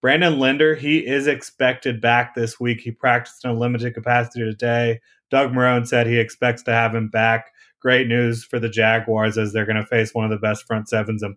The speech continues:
football. We'll talk about that more. Doug Costin, he is back from concussion protocol. Missed last week after getting his first start against the Texans, playing very well there on the defensive interior next to Devon Hamilton.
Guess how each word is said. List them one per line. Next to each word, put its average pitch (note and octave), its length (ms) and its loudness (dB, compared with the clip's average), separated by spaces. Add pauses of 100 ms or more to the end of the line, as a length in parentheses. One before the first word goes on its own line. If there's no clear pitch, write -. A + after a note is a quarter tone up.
football. A2 360 -2
We'll A2 100 -6
talk A2 220 -4
about A2 280 -4
that G#2+ 160 -2
more. A2 420 -4 (440)
Doug C#3 260 2
Costin, B2 580 -2
he C#3 440 2
is A#2+ 380 -2
back A#2 320 0
from A#2+ 160 -6
concussion B2+ 560 -6
protocol. A#2 680 -2 (380)
Missed C3+ 260 -2
last B2+ 340 0
week C3 180 0
after A#2+ 260 2
getting A#2 200 -2
his A#2 140 -6
first A#2+ 300 -2
start A#2+ 220 2
against A#2 260 -2
the A2+ 80 -6
Texans, A#2+ 500 -2
playing A#2 340 0
very A#2+ 340 2
well A#2 300 0
there A2+ 360 -2 (280)
on A#2+ 140 0
the A#2+ 80 2
defensive A#2+ 540 -2
interior A#2+ 680 2
next A#2 400 -2
to A#2+ 180 -2
Devon A2+ 400 0
Hamilton. A#2+ 840 -2